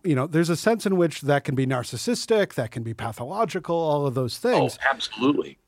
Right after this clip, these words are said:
Speaker 1: But there's also a real sense in which, you know, what, you know, our ideal place in God's economy is not conformity, that we are all born into particular times, places, circumstances, contexts,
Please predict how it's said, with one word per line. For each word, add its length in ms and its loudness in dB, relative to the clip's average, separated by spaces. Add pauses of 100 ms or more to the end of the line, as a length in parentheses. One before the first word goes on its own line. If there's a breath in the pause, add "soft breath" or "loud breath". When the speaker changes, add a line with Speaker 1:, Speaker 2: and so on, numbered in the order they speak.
Speaker 1:
But 160 0
there's 220 2
also 320 4
a 80 6
real 260 4
sense 400 0
in 160 2
which, 420 2 (120)
you 100 4
know, 280 -4 (120)
what, 840 2 (760)
you 120 0
know, 240 0 (100)
our 220 6
ideal 580 4
place 420 2
in 140 2
God's 340 0
economy 920 0 (580 soft breath)
is 240 0
not 320 0
conformity, 760 -4 (220)
that 240 2
we 180 4
are 340 8
all 200 6
born 420 4
into 220 0
particular 560 -2
times, 640 -2
places, 580 0
circumstances, 800 -2
contexts, 800 -2